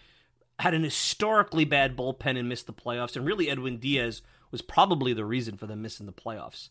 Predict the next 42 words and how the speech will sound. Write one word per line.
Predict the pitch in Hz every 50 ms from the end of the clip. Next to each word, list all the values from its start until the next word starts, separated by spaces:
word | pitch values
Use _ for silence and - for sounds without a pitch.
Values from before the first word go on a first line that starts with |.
| _ _ _ _ _ _ _ _ _ - - -
Last | 185 196 202 214 202 - - -
year, | 185 180 185
the | 170 165
pandemic | 160 - 160 151 147 147 151 151 147 139
season, | - - - 151 143 135 135
a | 131
lot | 127 131 131 127
of | -
crazy | - - 139 135 127 127 123
stuff | - - - 123 -
happened. | - 123 120 123 - 123 120 123
We | 135
know | 139 139 135 131
that | 131 127 -
wasn't | 131 131 117 123 120
a | 113
great | 107 120 123 120 120 -
team | - - 120 120 123 120 117
with, | 110 -
between | - - - 120
injuries | - - 139 139 131 117 120 127 131 127 123 113
and | 120 120
opt-outs | 123 123 123 - - 120 117 120 123 120 117 -
and, | 120 117 113 110 _ _ _ _ _ _ - - -
you | - -
know, | -
short | 104 - - - 151 139 131 -
schedule | - - - 143 131 123 113 127 120 120
and | 117 113
whatnot. | 117 120 - - 131 123 120 - _ _ _ - - -
But | 160 156 139
going | - 214 247 277 294 262
into | 233 208 - 170
this | 143 151 139 - - -
year, | 165 160 156 135
I | 123 123
thought | - - 143 131 127 -
they | - 127
had | 117 127 120
a | 120
team | - - - 160 165 151 139 123 117
that | 117 123 123 120